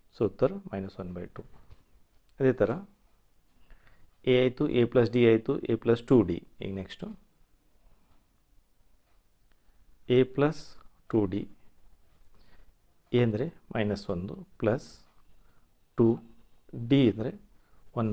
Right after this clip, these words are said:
ಬೈ ಟೂ, ಡಿ ಅಂದರೆ ಒನ್ ಬೈ ಟೂ.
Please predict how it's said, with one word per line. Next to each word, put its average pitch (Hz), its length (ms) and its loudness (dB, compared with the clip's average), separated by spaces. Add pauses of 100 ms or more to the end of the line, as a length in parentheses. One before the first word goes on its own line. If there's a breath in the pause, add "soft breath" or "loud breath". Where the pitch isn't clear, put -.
ಬೈ 120 80 0 (140)
ಟೂ, 92 80 -2 (1600)
ಡಿ 120 160 -2
ಅಂದರೆ 113 180 -10 (140)
ಒನ್ 104 140 -4
ಬೈ 90 80 -4 (120)
ಟೂ. 87 80 -10